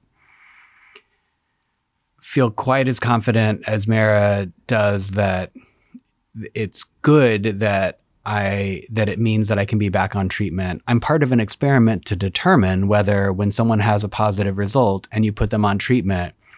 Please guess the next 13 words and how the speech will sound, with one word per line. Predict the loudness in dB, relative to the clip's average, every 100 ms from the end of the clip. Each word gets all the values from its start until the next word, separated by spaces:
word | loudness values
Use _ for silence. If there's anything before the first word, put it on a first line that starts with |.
| -20 -2
their | -2
outcomes | 0 -2 0 0 0
are | -2
better. | 0 -2 -2 -8 -12 -18 _ _ _ _ _ _
So | 0 4 4 4 2 -4 _ _ _ -10
there | -2 2 2
is | 0
a |
cost | -2 0 0 2
to | 0
doing | 2 2
chemotherapy. | 2 0 0 0 0 -2 -6 -12 -12 -14 _ _ _ _ 2
M-, | 4 4